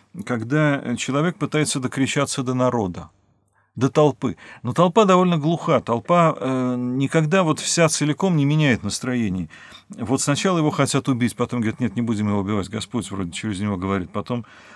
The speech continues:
несколько вельмож говорят: «Смотрите, как мы живем, надо что-то менять». То есть, э, идет постепенный процесс проникновения этой вести в головы людей, причем начинается с верхушки, да? Но если они старейшины, то,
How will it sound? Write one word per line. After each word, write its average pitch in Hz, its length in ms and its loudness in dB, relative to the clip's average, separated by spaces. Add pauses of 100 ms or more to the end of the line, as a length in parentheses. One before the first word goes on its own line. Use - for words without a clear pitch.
(200)
несколько 147 560 2
вельмож 135 460 2
говорят: 135 320 0
«Смотрите, 120 480 -2
как 143 220 -4
мы 131 120 -2
живем, 110 400 -2
надо 104 220 -2
что-то 120 300 -6
менять». 120 300 0
То 117 100 -4
есть, - 160 -6 (440)
э, 113 460 0
идет 143 520 -2 (220)
постепенный 151 680 0
процесс 135 440 -2
проникновения 135 1000 0
этой 110 400 -6
вести 156 400 -4
в 95 100 -6
головы 127 380 0
людей, 117 300 0
причем 98 300 -8
начинается 139 400 -4
с - 100 -6
верхушки, 117 560 -6
да? 127 200 -6
Но 135 120 -4
если 117 160 -4
они 110 100 -2
старейшины, 123 640 -4
то, 113 220 -8